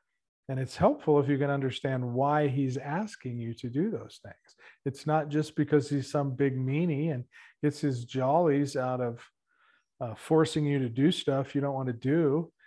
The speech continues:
He's not some bloodthirsty, you know, God that takes sacrifices. And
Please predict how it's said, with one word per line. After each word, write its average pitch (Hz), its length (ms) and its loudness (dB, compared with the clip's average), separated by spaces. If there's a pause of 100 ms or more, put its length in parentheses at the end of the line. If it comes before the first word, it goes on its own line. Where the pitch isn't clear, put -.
(140)
He's 131 200 -4
not 147 240 0
some 135 340 -2 (120)
bloodthirsty, 139 1080 2 (840)
you 143 120 -6
know, 127 200 -6
God 135 420 -4
that 131 140 -4 (760)
takes - 340 2
sacrifices. 143 1040 2
And 113 240 -6